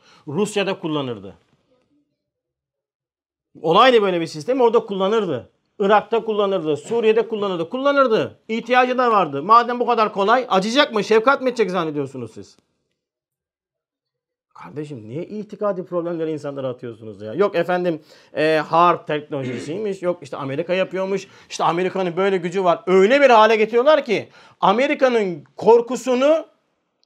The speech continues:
Allah korkusunun önüne koyuyorlar. Allah, Amerika'nın kudretini haşa Allah korkusu, e, kudretinin önüne koyduruyorlar.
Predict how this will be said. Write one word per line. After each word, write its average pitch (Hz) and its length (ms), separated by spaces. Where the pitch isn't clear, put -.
Allah 240 440
korkusunun 233 480
önüne 226 280
koyuyorlar. 160 520
Allah, 220 360
Amerika'nın 247 580
kudretini 220 640
haşa 226 380
Allah 233 400
korkusu, 220 440
e, 202 240
kudretinin 220 320
önüne 214 200
koyduruyorlar. 160 640